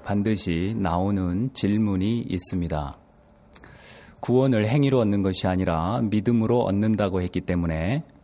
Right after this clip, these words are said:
아무렇게나 살아도 되겠네요. 또 어떠한 죄를 짓는다 할지라도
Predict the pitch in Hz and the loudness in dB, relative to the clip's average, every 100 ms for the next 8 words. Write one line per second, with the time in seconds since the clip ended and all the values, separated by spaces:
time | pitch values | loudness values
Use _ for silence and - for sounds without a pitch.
0 | - - - - - 92 101 107 - 110 | -20 -20 -20 -20 -4 -2 0 0 0 -2
1 | 110 110 98 87 90 82 87 85 78 78 | -2 -2 -4 -2 -4 -2 0 0 -2 -2
2 | 85 80 80 - - - - _ - - | -2 -4 -10 -18 -20 -20 -20 _ -20 -20
3 | - 220 - - - - - - - - | -20 -20 -20 -20 -20 -20 -20 -20 -20 -20
4 | - - - 107 104 139 - 220 147 147 | -20 -2 2 4 4 4 4 4 2 4
5 | 151 131 131 135 - 113 117 107 101 101 | 2 4 4 2 4 2 4 2 2 0
6 | 113 104 87 85 95 165 | 2 2 2 0 0 -2